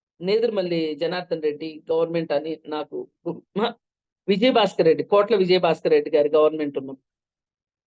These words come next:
అది ఆ, ఆ ప్రదేశాన్ని చంద్రబాబు నాయుడు వచ్చిన తర్వాత, ఆ, మ్, ఇవాళ సైబర్ టవర్స్ కట్టిన ప్రాంతంలో ఎస్టీపీ ఆఫీస్ ఉండేది.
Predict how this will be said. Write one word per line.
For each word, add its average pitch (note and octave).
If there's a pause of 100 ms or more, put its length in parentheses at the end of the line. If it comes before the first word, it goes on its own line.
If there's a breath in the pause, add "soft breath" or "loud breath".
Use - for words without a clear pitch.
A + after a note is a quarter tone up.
(440)
అది F3 (840)
ఆ, D#3 (280)
ఆ D#3
ప్రదేశాన్ని G3 (180)
చంద్రబాబు F#3+
నాయుడు E3
వచ్చిన F3+
తర్వాత, D#3 (720)
ఆ, D3+
మ్, D3
ఇవాళ D3+
సైబర్ F3
టవర్స్ E3+
కట్టిన D3+
ప్రాంతంలో F3+ (640)
ఎస్టీపీ G#3+
ఆఫీస్ F3+
ఉండేది. C#3